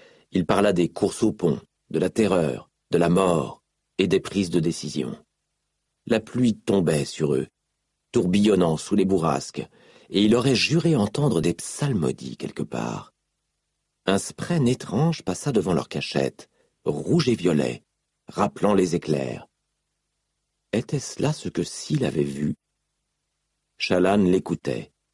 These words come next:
Il s'attendait à des questions, mais elle n'en posa aucune. Elle n'insista pas pour lui soutirer des détails, ni ne se mit à jacasser. Apparemment,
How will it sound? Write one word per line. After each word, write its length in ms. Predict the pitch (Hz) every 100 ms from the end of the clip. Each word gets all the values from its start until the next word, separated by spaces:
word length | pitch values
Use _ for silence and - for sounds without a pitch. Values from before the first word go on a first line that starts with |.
| _ _ _ _ _
Il 100 | -
s'attendait 520 | - 127 131 127 147 98
à 40 |
des 120 | 87
questions, 600 | 87 85 - 160 175 - - _ _ _
mais 160 | 92 92
elle 140 | 110
n'en 100 | 107
posa 340 | 110 110 143 -
aucune. 540 | 120 - 135 64 - - _ _ _ _ _ _ _
Elle 140 | 110 127
n'insista 500 | 151 - 165 - 90
pas 180 | 76
pour 140 | 67 73
lui 100 | 78
soutirer 420 | - - 78 78
des 100 | 78
détails, 540 | 76 - 67 67 64 _ _ _ _ -
ni 260 | 87 104
ne 120 | 95
se 160 | 82 -
mit 220 | 80 92
à 80 | 71
jacasser. 600 | 71 73 78 - 64 62 _ _ _ _ _ _ _ -
Apparemment, 640 | 113 117 82 73 64